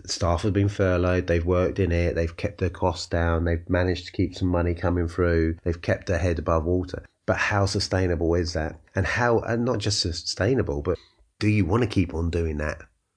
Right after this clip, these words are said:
There's a lot of business owners out there putting on a hell of a lot of time, effort and hours into this. And that was to keep it afloat, but it's a short-term fix.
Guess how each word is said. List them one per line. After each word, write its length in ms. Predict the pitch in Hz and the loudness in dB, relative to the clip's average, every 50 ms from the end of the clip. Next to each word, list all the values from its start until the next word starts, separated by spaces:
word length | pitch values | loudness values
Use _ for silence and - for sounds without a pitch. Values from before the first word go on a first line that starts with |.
| _ _ _ - | _ _ _ -4
There's 240 | 85 82 87 80 | -2 -2 0 0
a 60 | 87 85 | 0 0
lot 240 | 85 90 107 101 | 0 2 0 0
of 60 | 87 85 | 0 0
business 340 | 110 110 107 101 80 78 | -2 0 2 0 0 2
owners 300 | 85 82 82 80 78 78 | 2 2 2 2 0 0
out 140 | 90 87 78 | 0 0 2
there 100 | 80 82 | 0 0
putting 240 | 80 - 117 - 90 | -2 -2 -4 -2 -2
on 140 | 85 82 87 | -2 0 0
a 60 | 85 | 0
hell 180 | 85 104 98 90 | 2 2 2 2
of 60 | 80 | 2
a 80 | 87 | 2
lot 120 | 92 85 - | 0 0 0
of 200 | 85 82 - - - _ _ _ _ _ _ | -2 -6 -6 -12 -20 _ _ _ _ _ _
time, 340 | - - 104 95 90 85 - | -4 0 0 2 2 0 0
effort 400 | - 90 82 - - 87 82 - | -2 -4 -4 -2 -2 -2 -2 0
and 260 | 80 82 80 78 78 - - | -4 -4 -4 -6 -6 -6 -2
hours 400 | 92 95 95 92 90 82 76 85 | 0 0 2 2 0 0 0 0
into 300 | 95 101 92 - 95 82 | 0 0 0 0 -2 -6
this. 400 | - - - - - - - - _ _ _ _ _ _ _ _ _ | -6 -8 -12 -12 -16 -20 -20 -20 _ _ _ _ _ _ _ _ _
And 200 | - 104 92 85 | -2 -2 0 0
that 160 | 92 95 - | 0 -2 -2
was 140 | 95 92 - - | -4 -8 -8 -8
to 140 | - - | -12 -8
keep 240 | - - 101 92 - | 0 0 0 0 0
it 100 | - 80 | -2 -4
afloat, 460 | 73 78 - - 101 101 92 73 71 | -4 -4 -2 2 2 2 2 0 -2
but 240 | - 87 78 - - - _ | -2 -4 -4 -4 -6 -16 _
it's 400 | - 113 101 - - - - - | -10 -10 -10 -8 -6 -6 -4 -4
a 60 | - | -4
short-term 920 | - - - 107 92 82 80 - - 101 90 85 85 82 80 80 85 82 - _ _ - | -2 2 4 4 4 4 2 -2 0 0 2 2 2 2 0 -2 -4 -6 -10 _ _ -20
fix. 520 | - - 104 87 - - - - - - | -4 0 0 0 0 -2 -10 -14 -14 -14